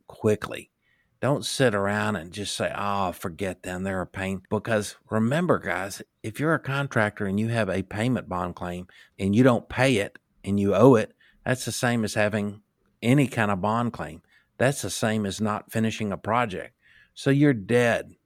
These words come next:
in the water for getting bonds in the future. And if bonding is important to you, get serious about these. And your bonding agent will help you with this.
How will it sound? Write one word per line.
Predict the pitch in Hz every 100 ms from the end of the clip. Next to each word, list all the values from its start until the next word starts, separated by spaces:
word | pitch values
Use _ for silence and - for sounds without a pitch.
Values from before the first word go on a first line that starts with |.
| _ _ _ _ _
in | - 110
the | 104
water | 104 110 107 98 92
for | 104
getting | 92 104 98
bonds | 90 95 92 95
in | 90
the |
future. | 82 90 85 - - _ _ _ -
And | 107 104 98
if | 101 95
bonding | 107 104 104 107 127 127
is | 110
important | 117 104 143 143 113 101
to | 104
you, | 104 110 - _ _ _ _ _
get | 117 113
serious | - 131 139 151 127
about | 107 80 82 85 -
these. | 64 - - _ _ _ -
And | 120
your | 143
bonding | 139 147 151 143
agent | 123 117 - 95
will | 101
help | 98 117 -
you | 87
with | 85 82
this. | 90 - -